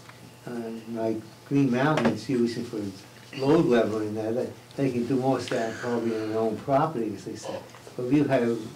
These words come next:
looking for storage for long-term supply, then we're gonna have to be looking for places to put these batteries. And if someone says, "We're gonna put in a,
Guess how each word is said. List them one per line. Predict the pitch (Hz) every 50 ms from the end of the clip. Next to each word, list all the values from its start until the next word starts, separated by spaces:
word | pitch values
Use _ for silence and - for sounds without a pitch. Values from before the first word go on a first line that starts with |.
| - - -
looking | 147 143 131 120
for | 117 120 117
storage | 117 - - - 160 151 143 139 131 127 120 110 - - - - - - - - - -
for | 127 117 110 110 113 113 - - - - - - - - -
long-term | 147 139 135 147 156 156 - - - 151 143 135 120
supply, | - - - 98 - - 151 160 165 160 135 113 107 110 113 107 107 - - 110 101 - - -
then | 143 143 143 135 127 120 117 - - - - - -
we're | 139 135
gonna | 123 147 139
have | 131 143 139 117
to | - 127
be | 120
looking | 117 131 139 135 139 -
for | - 110
places | - - - 135 135 123 - - - -
to | -
put | - - - 185 185 180 -
these | 147 123 113 107 107
batteries. | - - 139 143 156 170 160 135 104 98 98 98 101 101 - - - - - - - - - - - -
And | 127 120 120 120 120 120 113 101 113 - - - - - -
if | 120 -
someone | - - 151 151 143 135 120 117
says, | 117 - - - 131 127 120 - - - - -
"We're | 131 143 151
gonna | 135 139 135 117
put | - - - 143 131 127
in | 123 120 113 110
a, | 110 107 101